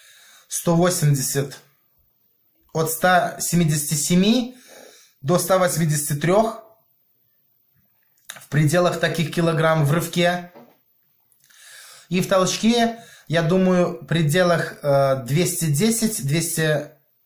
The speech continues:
двести восемь, двести, э, четырнадцать килограмм. Короче, в рывке сто семьдесят семь, двести восемьдесят три. И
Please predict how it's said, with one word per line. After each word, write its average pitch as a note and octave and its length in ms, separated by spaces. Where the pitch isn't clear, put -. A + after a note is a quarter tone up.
двести C#3+ 440
восемь, F#3 500
двести, E3+ 720
э, C#3+ 540
четырнадцать F#3+ 640
килограмм. B2+ 640
Короче, C#3+ 500
в C3 100
рывке E3+ 560
сто - 180
семьдесят D3+ 440
семь, D#3 380
двести D3+ 680
восемьдесят C3 760
три. B3+ 420
И F3+ 460